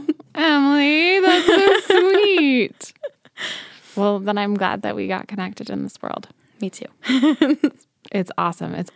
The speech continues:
Speaker 2: awesome to hear, um, what you've been up to and how resourceful you are at, uh, you know,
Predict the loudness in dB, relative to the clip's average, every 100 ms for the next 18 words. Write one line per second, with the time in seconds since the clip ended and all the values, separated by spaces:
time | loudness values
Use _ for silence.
0 | -2 0 -2 -8 -10 -10 -12 -10 -10 -10
1 | -14 -20 -20 _ _ _ -12 -10 -10 -14
2 | -10 -10 -10 -14 -10 -10 -10 -12 -12 -12
3 | -10 -10 -10 -12 -14 -20 _ _ -6 -4
4 | -4 -6 -8 -10 -10 -8 -8 -8 -6 -6
5 | -6 -6 -8 -12 _ -16 -14 -14 -14 -14
6 | -10 -8 -10